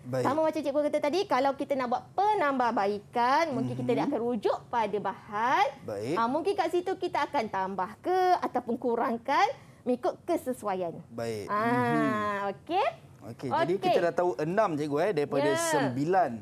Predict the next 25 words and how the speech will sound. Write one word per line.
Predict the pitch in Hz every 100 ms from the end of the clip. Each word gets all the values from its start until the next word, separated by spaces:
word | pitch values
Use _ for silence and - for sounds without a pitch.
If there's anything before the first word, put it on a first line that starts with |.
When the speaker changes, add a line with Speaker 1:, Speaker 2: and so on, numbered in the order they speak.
| - - -
Speaker 2:
Dalam | - 269
tu | -
Speaker 1:
ah, | 262
Speaker 2:
juga. | - 302
Speaker 1:
format | - 180 156
dokumentasi. | 131 135 135 127 127 117 117
Speaker 2:
Ah, | 107
Speaker 1:
Baik. | 175
Speaker 2:
ya, | 330
betul, | 285 311 294
Azhar. | 262 220
Dalam | 247 277
tu | 285
Speaker 1:
Mhm. | 302
Speaker 2:
juga, | - 349 403 427 - - - -
ah, | 254 269
di-, | 269 302 285 - -
deskripsi | 254 403 508 349 - 359 330
projek. | 277 294 302
Oh, | 202
tersasul | 185 220 - 247 - 320
pula, | 196
cikgu. | - 151 156
Speaker 1:
<laughs> | 233 - - 508 - 508 494 - 508 403
Speaker 2:
Okey, | - 370 403